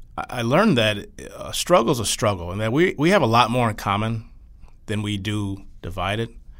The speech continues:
Um, there will be those who will tell you or talk about the urban and rural divide a lot. And, I mean, there's a difference between the two areas, obviously. That's why one's urban, one's rural. But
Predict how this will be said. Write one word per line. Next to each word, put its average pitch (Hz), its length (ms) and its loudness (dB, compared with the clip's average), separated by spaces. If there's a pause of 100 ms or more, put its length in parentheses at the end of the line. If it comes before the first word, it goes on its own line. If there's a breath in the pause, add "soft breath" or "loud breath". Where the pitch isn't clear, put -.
(320 soft breath)
Um, 95 340 0
there 120 120 0
will 123 100 -2
be 120 140 2
those 113 340 0
who 113 100 -6
will 98 320 -6 (960 soft breath)
tell 143 240 8
you 139 140 6
or 120 60 4
talk 120 260 4
about 113 220 2
the 120 60 -6
urban 117 280 0
and 110 80 0
rural 104 160 -2
divide 104 420 -2
a 104 80 -4
lot. 101 260 -4
And, 127 120 -8
I 127 120 -6
mean, 165 140 4
there's 151 160 2
a 120 60 -2
difference 131 380 0
between 107 400 -4
the 90 100 -4
two - 160 -8
areas, 110 320 0
obviously. 113 360 -2
That's - 220 -8
why 82 160 -4
one's 85 320 -6
urban, 95 320 -6
one's 82 220 -8
rural. 101 320 -6
But 104 240 -4